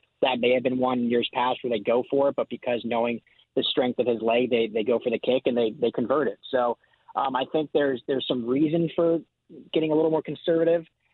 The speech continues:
Um, I would like to see him, you know, get a little bit back to that mantra,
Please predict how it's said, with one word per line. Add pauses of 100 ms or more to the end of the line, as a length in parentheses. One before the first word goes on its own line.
(140)
Um, (100)
I
would
like
to
see
him, (120)
you
know,
get
a
little
bit
back (120)
to
that
mantra,